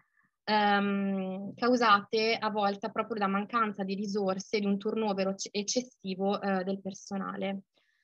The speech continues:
Ehm, quindi, infine, per noi la collaborazione tra enti e professionisti è certamente una prerogativa, eh, umana e, eh, tra esse che forse è la più rilevante nei gru-,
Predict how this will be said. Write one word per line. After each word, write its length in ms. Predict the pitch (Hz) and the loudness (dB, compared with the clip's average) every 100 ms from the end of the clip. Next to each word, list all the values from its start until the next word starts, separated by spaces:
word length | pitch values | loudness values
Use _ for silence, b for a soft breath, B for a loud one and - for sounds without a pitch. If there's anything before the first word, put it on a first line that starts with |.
| _ _ _ - | _ _ _ 0
Ehm, 600 | 220 214 214 214 208 202 | 2 4 4 4 0 -4
quindi, 380 | - 277 240 208 | -4 0 2 2
infine, 400 | 202 202 262 233 | 0 2 2 4
per 140 | 240 247 | 4 2
noi 100 | 262 | 4
la 100 | 226 | 2
collaborazione 640 | 233 226 233 233 - 240 | 0 0 -2 -4 -2 -2
tra 120 | 233 | 0
enti 220 | 240 247 | -2 0
e 20 | 240 | -2
professionisti 680 | 233 - 247 254 262 262 | -4 -6 -4 -2 -2 -2
è 60 | 220 | -4
certamente 560 | - 214 233 233 247 247 | -4 -4 -2 0 0 0
una 140 | 214 | -2
prerogativa, 1040 | 208 208 202 202 - 196 185 180 180 180 | -2 -2 -2 -4 -6 -6 -2 2 0 0
eh, 240 | - 196 190 | -2 -2 0
umana 640 | 226 247 269 294 302 330 - | 0 4 6 6 4 2 0
e, 280 | 214 220 247 | 0 2 2
eh, 180 | 208 202 | 0 -2
tra 200 | 226 220 | 2 2
esse 220 | 247 247 | 2 -4
che 140 | 220 208 | -8 -6
forse 200 | 226 - | -6 -4
è 60 | 214 | -6
la 80 | |
più 100 | 196 | -2
rilevante 540 | 202 220 233 202 214 208 | 0 0 2 2 2 -4
nei 100 | 208 | -2
gru-, 240 | 220 214 | -4 -6